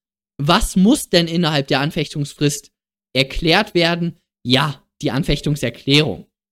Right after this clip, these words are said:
Also kann ich auch die Anfechtungsfrist als Unterpunkt der Anfechtungserklärung prüfen. Ich finde das schöner,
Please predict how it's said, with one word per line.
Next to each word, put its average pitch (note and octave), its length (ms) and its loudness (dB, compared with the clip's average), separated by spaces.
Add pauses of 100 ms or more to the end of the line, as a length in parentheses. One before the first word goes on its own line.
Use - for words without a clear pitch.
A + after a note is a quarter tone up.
(100)
Also C#3+ 240 0
kann D3 220 -2
ich C3+ 160 -4
auch C3+ 180 2
die C3 240 -2
Anfechtungsfrist D#3 1040 -2 (260)
als C#3 380 0
Unterpunkt E3 800 2 (260)
der B2+ 140 -2
Anfechtungserklärung A#2+ 1300 -4 (460)
prüfen. - 520 2 (460)
Ich C#3 140 0
finde F3 220 0
das C#3+ 100 -2
schöner, F3+ 520 2